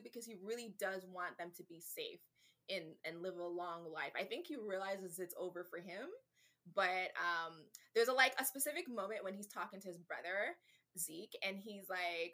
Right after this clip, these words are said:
um, and Zeke is, like, confirming that Mikasa, everything she's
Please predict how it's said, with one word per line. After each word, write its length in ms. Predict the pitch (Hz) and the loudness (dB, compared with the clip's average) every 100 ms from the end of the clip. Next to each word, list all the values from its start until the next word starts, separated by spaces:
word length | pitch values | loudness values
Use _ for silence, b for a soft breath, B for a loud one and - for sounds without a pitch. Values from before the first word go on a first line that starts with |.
| - | -4
um, 340 | 165 165 160 160 - - | -2 -2 -4 -10 -10 -6
and 100 | 180 | -4
Zeke 260 | 170 208 214 | -4 -4 -4
is, 120 | 202 | -2
like, 160 | 180 185 | -4 -6
confirming 760 | 190 190 - 185 185 180 190 160 | -12 -14 -8 -6 -4 -6 -8 -4
that 220 | 170 165 156 | 0 0 -2
Mikasa, 500 | 180 - 180 185 185 170 | -10 -4 -4 -2 -4 -6
everything 280 | 185 202 208 | -6 -8 -10
she's 220 | - 170 | -12 -14